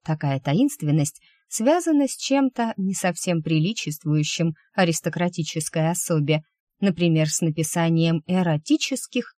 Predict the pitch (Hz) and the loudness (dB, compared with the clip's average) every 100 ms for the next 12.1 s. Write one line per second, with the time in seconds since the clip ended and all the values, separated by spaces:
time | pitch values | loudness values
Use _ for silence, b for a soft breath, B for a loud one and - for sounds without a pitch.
0 | - 196 151 185 180 165 156 151 156 156 | -2 0 2 0 0 0 2 2 0 0
1 | 180 170 147 151 147 - - _ _ _ | 2 4 2 0 -2 -6 -20 _ _ _
2 | - 175 151 220 262 - 156 160 151 175 | 0 2 4 2 0 -2 -4 -6 -6 2
3 | 185 156 160 160 160 160 160 160 156 156 | 4 4 4 2 2 2 4 4 4 2
4 | - 160 156 160 143 143 151 _ _ _ | 0 -2 -2 -2 -2 -2 -4 _ _ _
5 | _ _ _ _ _ _ _ _ _ _ | _ _ _ _ _ _ _ _ _ _
6 | _ - - - 180 165 185 170 160 165 | _ -2 0 2 2 2 4 4 4 2
7 | 160 156 - 165 170 160 190 180 - - | 0 0 -4 -2 0 0 2 2 0 -14
8 | - 165 160 156 - 170 165 156 180 160 | -8 -4 -2 -2 0 0 2 0 -2 0
9 | 160 156 151 160 143 143 180 160 - - | 2 2 2 2 0 0 0 -2 -6 -2
10 | 175 156 156 147 131 - 135 - 185 156 | 2 2 0 -2 -2 -6 -6 -2 0 2
11 | 135 156 - 165 156 160 143 139 139 151 | -2 -4 -2 2 4 4 2 0 -4 -6
12 | - | -10